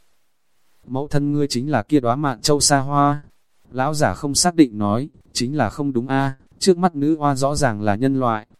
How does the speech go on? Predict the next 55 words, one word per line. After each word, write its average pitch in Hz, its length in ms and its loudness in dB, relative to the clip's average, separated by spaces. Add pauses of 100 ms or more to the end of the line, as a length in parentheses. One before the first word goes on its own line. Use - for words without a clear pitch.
mà 110 200 -2
mạn 104 260 -2
châu 147 200 2
sa 139 180 2
hoa 139 220 -2
cho 135 180 0
dù 120 200 0
có 117 160 -8
hài 131 220 0
tử 107 180 -2
cũng 131 200 -10
ít 156 200 0
nhất 190 200 0
có 117 100 -8
mấy 117 220 0
trăm 139 220 0
tuổi 117 200 -2
đi, 139 300 -2 (460)
chẳng 92 220 -2
lẽ 127 180 0
là?" 101 380 -2 (880)
Lão 131 220 -2
giả 143 180 0
tựa 113 200 -2
hồ 131 180 -6
minh 135 240 0
bạch 113 140 -2
Linh 139 260 0
Thứ 117 160 0
mẫu 135 200 -6
thân 143 220 0
dụng 127 200 -2
ý, 123 300 -8 (240)
gật 113 180 -4
gật 110 200 -4
đầu, 101 300 0 (300)
"Không 143 240 -4
nghĩ 147 160 4
tới, 127 360 0 (220)
nàng 104 280 -4
vẫn 143 220 -6
là 117 100 0
như 156 220 4
vậy 143 240 6
chấp 180 140 0
nhất." 185 180 0 (460)
"Ai?" 147 320 -2 (320)
Lão 131 240 -2
giả 139 220 0
thở 98 180 0
dài 104 220 2
mà 101 200 -2
lắc 151 200 0
lắc 170 180 0
đầu. 107 300 0